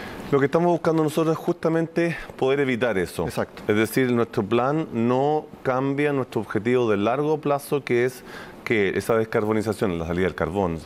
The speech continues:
Speaker 1: que está prevista hoy día el dos mil cuarenta, efectivamente se mueva lo más cerca del dos mil treinta que se podamos. No sabemos exactamente, tam-, estamos trabajando técnicamente para eso, pero podría ser en el torno de ese, de ese, de ese año. Entonces,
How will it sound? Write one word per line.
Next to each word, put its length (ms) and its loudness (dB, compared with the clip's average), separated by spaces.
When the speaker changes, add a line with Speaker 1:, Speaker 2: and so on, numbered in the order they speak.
Speaker 1:
que 80 -4
está 160 0
prevista 320 2
hoy 60 2
día 120 2
el 80 -2
dos 80 0
mil 140 0
cuarenta, 540 0
efectivamente 560 0
se 100 0
mueva 240 2
lo 140 2
más 140 -2
cerca 320 -2
del 140 0
dos 120 0
mil 220 0
treinta 400 0
que 100 -4
se 100 -6
podamos. 340 0
No 80 0
sabemos 400 0
exactamente, 460 -2
tam-, 220 -2
estamos 220 0
trabajando 540 0
técnicamente 580 0
para 240 0
eso, 300 -4
pero 240 4
podría 300 4
ser 220 -2
en 260 0
el 100 0
torno 340 0
de 40 2
ese, 220 -2
de 120 -4
ese, 200 -2
de 160 0
ese 240 0
año. 240 -2
Entonces, 540 0